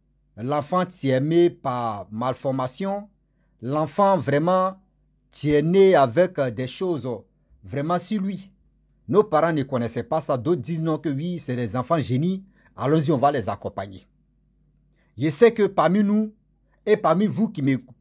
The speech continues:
m'écoutez, il y a d'autres qui ont vu les frères ou les sœurs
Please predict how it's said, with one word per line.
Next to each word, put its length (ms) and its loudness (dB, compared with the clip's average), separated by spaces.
m'écoutez, 600 0
il 60 -4
y 60 0
a 100 2
d'autres 260 -2
qui 100 -8
ont 100 -2
vu 220 -6
les 120 6
frères 520 -2
ou 140 -8
les 120 -4
sœurs 460 0